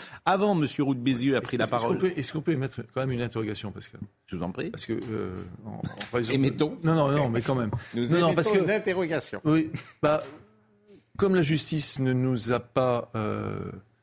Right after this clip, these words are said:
Speaker 2: accoutumés à
Speaker 1: Oui.
Speaker 2: ce type de, de, de, de réaction,
Speaker 1: Mm.
Speaker 2: euh, je crains que, euh, avec une partie, dans une partie de l'opinion,
Speaker 1: Mm.
Speaker 2: euh, on considère que ce soit une justice de circonstance, alors que ça devrait être la justice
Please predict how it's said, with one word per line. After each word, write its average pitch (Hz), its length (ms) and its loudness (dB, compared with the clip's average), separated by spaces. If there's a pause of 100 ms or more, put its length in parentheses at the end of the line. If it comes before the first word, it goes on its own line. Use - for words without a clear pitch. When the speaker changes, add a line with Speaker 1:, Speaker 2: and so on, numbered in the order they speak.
(140)
Speaker 2:
accoutumés 202 640 2 (400)
à 113 60 -6
Speaker 1:
Oui. 107 80 -6
Speaker 2:
ce 123 100 -4
type - 280 -2 (100)
de, 117 200 -2
de, 101 220 -4
de, 98 400 -4
de 104 120 -4
réaction, 127 420 0 (180)
Speaker 1:
Mm. 107 180 -4 (460)
Speaker 2:
euh, 113 760 2
je 104 280 -2
crains 180 440 2
que, 127 460 0 (460)
euh, 101 220 -2 (340)
avec 117 360 -4
une 113 120 -2
partie, - 360 -4 (100)
dans 131 140 2
une 160 220 4
partie 147 300 -2
de 123 80 2
l'opinion, 123 520 0 (100)
Speaker 1:
Mm. 104 160 -6 (480)
Speaker 2:
euh, 120 200 2
on 131 120 -2
considère 131 540 0
que - 80 -2
ce 123 140 -4
soit 135 160 2
une 131 80 2
justice 135 440 -2
de 110 120 -8
circonstance, 139 800 0
alors 117 120 0
que 127 80 -2
ça 131 120 2
devrait 123 240 2
être 151 100 -2
la 127 80 2
justice 147 540 0